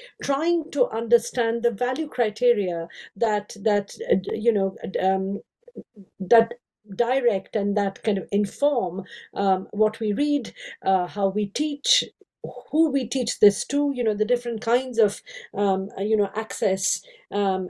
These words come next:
and, uh, outreach possibilities of teaching English. Um, so I would say that, and, uh, to answer your question, what do you think we are doing that, uh, will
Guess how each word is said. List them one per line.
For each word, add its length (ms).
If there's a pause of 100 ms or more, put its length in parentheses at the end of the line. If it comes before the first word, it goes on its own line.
and, 540 (100)
uh, 420 (100)
outreach 1120 (340)
possibilities 1120 (240)
of 200
teaching 400
English. 580 (260)
Um, 300
so 420 (800)
I 80
would 180
say 140
that, 200 (120)
and, 180
uh, 160 (320)
to 180
answer 240
your 140
question, 480
what 220
do 80
you 120
think 360
we 100
are 280 (280)
doing 420 (240)
that, 320
uh, 420
will 420